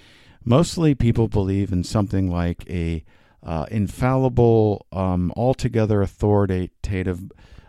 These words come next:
uh, Bible throughout. Uh, everything in the Bible is wor-, the Word of God. It can never be questioned. Um, it's all true. Uh, there's nothing false in it, uh, et cetera, et cetera. Now, there might be some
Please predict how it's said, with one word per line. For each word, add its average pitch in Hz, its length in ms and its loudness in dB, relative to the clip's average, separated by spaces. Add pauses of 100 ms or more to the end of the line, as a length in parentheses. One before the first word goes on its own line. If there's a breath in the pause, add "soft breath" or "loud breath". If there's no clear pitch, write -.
(100)
uh, 85 320 -2 (260)
Bible 95 580 0 (180)
throughout. - 1040 0 (500 soft breath)
Uh, 90 180 -2
everything 127 480 2
in 104 120 4
the 98 60 2
Bible 90 500 -2
is 85 120 -8
wor-, 95 180 -2 (100)
the 92 80 -4
Word 80 240 -4
of 78 140 -12
God. 139 440 4
It 104 140 -6
can 92 160 -2
never 95 220 0
be 90 140 -8
questioned. 160 800 2 (480 soft breath)
Um, 98 540 0 (320 loud breath)
it's 107 200 -2
all 101 220 6
true. 139 720 6
Uh, 98 460 2
there's 101 260 0
nothing 101 340 2
false 87 380 -2
in 87 140 2
it, - 320 -6 (440 soft breath)
uh, 78 500 -4
et 90 180 -10
cetera, 82 360 0
et - 100 -10
cetera. 71 340 -6
Now, 127 200 2
there 120 120 4
might 101 200 2
be 87 120 -2
some 80 420 -4